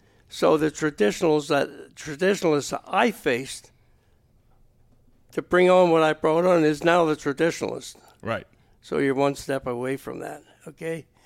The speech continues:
Speaker 1: So you're gonna get the same argument. You will. And and we both know that the crossbow was definitely illegal equipment in a lot of states. Not just that couldn't use it,
Speaker 2: Mm-hmm.
Speaker 1: including Pennsylvania.
Speaker 2: Right.
Speaker 1: Okay.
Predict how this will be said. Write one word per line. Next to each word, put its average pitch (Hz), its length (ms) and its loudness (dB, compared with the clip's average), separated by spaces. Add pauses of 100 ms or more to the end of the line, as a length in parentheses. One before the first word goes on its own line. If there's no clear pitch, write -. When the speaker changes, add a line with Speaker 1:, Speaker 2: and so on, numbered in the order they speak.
(140)
Speaker 1:
So 196 200 2
you're 202 160 4
gonna 202 160 6
get 170 140 -6
the - 20 -10
same 156 320 2
argument. 143 480 -2 (240)
You 175 120 -2
will. 156 400 2 (400)
And 160 320 0 (260)
and 165 200 4
we 165 100 4
both 190 340 0
know 185 220 4
that 151 220 0
the 143 60 -8
crossbow 156 580 -2
was 127 260 -6 (320)
definitely 151 480 2
illegal 160 380 0
equipment 147 500 -2
in 135 140 0
a 131 80 0
lot 180 220 0
of 135 100 -10
states. - 460 -12 (380)
Not 139 480 -4 (280)
just - 260 -8
that 143 240 -4
couldn't 151 200 2
use 202 220 -2
it, - 140 -8 (220)
Speaker 2:
Mm-hmm. 113 240 -8
Speaker 1:
including 160 380 0
Pennsylvania. 160 720 -2
Speaker 2:
Right. 107 220 -10 (300)
Speaker 1:
Okay. 139 480 -4